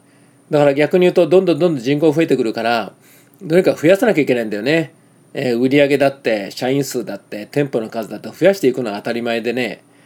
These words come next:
だからこの量の拡大っていうのはものすごく当たり前で、で、やっぱりだから、何でもまず早くやること、たくさんやること、それがなんかすごく大事にされてたって感じがありますよね。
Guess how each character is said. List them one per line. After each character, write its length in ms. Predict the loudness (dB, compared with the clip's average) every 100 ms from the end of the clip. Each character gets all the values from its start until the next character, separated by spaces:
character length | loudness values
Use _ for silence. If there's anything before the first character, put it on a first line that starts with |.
| _ _ -2
だ 140 | 2
か 60 | 2
ら 60 |
こ 60 | 2
の 40 |
量 200 | 4 6
の 140 | 6 2
拡 240 | -2 0
大 160 | 2 2
っ 60 |
て 120 | 2 0
い 40 |
う 20 |
の 80 | 0
は 260 | -4 -6 -10
も 160 | -2
の 80 | -2
す 100 | 2
ご 140 | 0
く 360 | 2 2 2 -4 _
当 100 | -12
た 100 | -6
り 100 | -4
前 220 | -4 -4 -2
で、 320 | -4 -4 -12 _ _ -20 _ _ _ _ 0
で、 100 | 2
や 80 |
っ 40 | 4
ぱ 100 | 2
り 60 |
だ 100 | 4
か 80 | 4
ら、 360 | 4 2 -2 -10 _ _ _ -20 -20 -12
何 240 | -2 0 2
で 100 | 0
も 300 | 0 -2 0
ま 140 | -2
ず 80 | -2
早 280 | 2 2 2
く 100 | -2
や 100 | -4
る 80 |
こ 100 | -8
と、 180 | -8 -10 -12 _ _ _ _
た 140 | -12 -8
く 60 |
さ 160 | 0 2
ん 80 | 4
や 140 | 2
る 80 | 2
こ 120 | -2
と、 200 | -4 -8 _ _ _ _ _ _ _
そ 180 | 2 4
れ 80 |
が 120 | 4 4
な 100 | 4
ん 40 |
か 100 | 2
す 80 | 2
ご 140 | 0
く 260 | 2 0 -2
大 220 | -2 0
事 80 | 0
に 80 | 0
さ 100 | 0
れ 100 | 0
て 120 | -2
た 100 | -4
っ 60 | -8
て 140 | -14
感 200 | -10 -8
じ 100 | -4
が 60 | -4
あ 40 |
り 80 | -4
ま 100 | -8
す 80 | -10
よ 80 |
ね。 240 | -12 -14